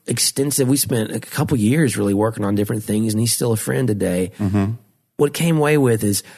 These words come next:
Speaker 1: what people don't know, what fans don't realize
Speaker 2: Yeah.
Speaker 1: is just because you've made millions of dollars
Speaker 2: Right.
Speaker 1: doesn't mean you're not a real person.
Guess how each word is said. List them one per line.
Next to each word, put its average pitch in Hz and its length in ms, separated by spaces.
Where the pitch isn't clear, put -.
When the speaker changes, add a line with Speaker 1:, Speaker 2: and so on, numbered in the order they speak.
Speaker 1:
what - 220
people 196 340
don't 147 300
know, 117 220
what 107 160
fans 147 600
don't 120 460
realize 101 720
Speaker 2:
Yeah. 107 260
Speaker 1:
is 98 280
just 151 260
because 127 500
you've 110 220
made 107 240
millions 113 600
of 104 120
dollars 101 460
Speaker 2:
Right. - 80
Speaker 1:
doesn't 113 360
mean 110 360
you're 101 160
not 98 240
a 95 60
real 95 420
person. - 420